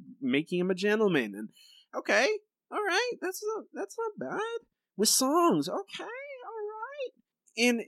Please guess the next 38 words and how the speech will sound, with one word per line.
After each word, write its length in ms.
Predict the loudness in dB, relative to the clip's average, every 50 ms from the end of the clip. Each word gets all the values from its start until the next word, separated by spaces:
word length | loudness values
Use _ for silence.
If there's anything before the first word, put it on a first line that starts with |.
| _ -6
use 600 | 0 2 4 6 6 8 6 6 4 2 -2 0
that 340 | 4 4 6 6 6 4 4
as 160 | 4 4 4
a 80 | 2
vehicle 680 | 0 2 2 4 6 6 6 4 2 0 -2 -2 -4 -6 -10 -4
to 120 | -4 -4
get 180 | -2 -2 -2 -2
us 160 | -2 -4 -4
to 140 | -6 -6 -6
like 340 | -6 -6 -6 -4 -4 -4 -6 -6
Willie 480 | -6 -4 -4 -4 -6 -8 -12 -14 -16 _ _ _ _ _ _ _ -6
and 180 | -4 -4 -4 -6 -12 -8 -4
s-, 280 | -2 0 0 -2 -2 0
and, 280 | 2 2 2 2 -2 -8 -14 -14
you 120 | -10 -6 -4
know, 200 | -4 -4 -4 -6 -6
give 220 | 0 2 2 2 4
him 680 | 4 6 6 6 6 6 6 4 2 0 -2 -4 -4 -6 _ _ _ _ _ _ _ _
some 260 | -6 -2 -2 -2 -2
fun 280 | 0 2 2 2 4 4
moments. 640 | 2 2 4 4 2 2 2 0 -4 -6 -6 -6 -12 _ _ _ _ _ _ _ -2 2
And 280 | 2 2 2 0 -4 -6 -6
we 180 | 0 2 2 2
like 260 | 4 4 4 4 4
him, 240 | 2 2 2 0 -4 _ _ _ _ _ 0
and 340 | 0 2 2 0 -2 -6 -10 -10 -12 -12 -14 -14 -14 -12 -6
by 160 | -4 -2 -2
liking 420 | 2 4 4 4 4 2 -2 -4 -2
him, 380 | 0 0 0 0 -4 -8 -10 _ _ _ _ _ _ _ _ _ -20 _ _ _ _ _ _ -12
we 580 | -4 2 4 4 6 6 6 4 4 4 6 4
are 80 | 4
willing 400 | 6 6 6 6 6 4 2 0
to 160 | 0 0 0
let 280 | 2 4 4 4 4 2
them 180 | 0 0 0 -4
flesh 340 | 0 0 2 2 2 0
him 100 | -2 -2
out 200 | -2 -4 -6 -8